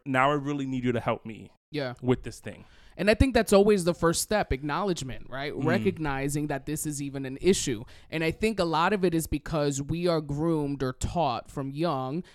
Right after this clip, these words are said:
Speaker 2: that we always put our best foot forward. You know what I
Speaker 1: Mm-hmm.
Speaker 2: mean? That you don't let no one see those things or that side of you. And,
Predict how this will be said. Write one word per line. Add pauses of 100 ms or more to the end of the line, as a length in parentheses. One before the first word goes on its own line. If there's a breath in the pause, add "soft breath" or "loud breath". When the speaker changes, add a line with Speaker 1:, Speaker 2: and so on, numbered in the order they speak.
(120)
Speaker 2:
that
we
always
put
our
best
foot
forward.
You
know
what
I
Speaker 1:
Mm-hmm.
Speaker 2:
mean?
That
you
don't
let
no
one
see
those
things
or
that
side
of
you.
And,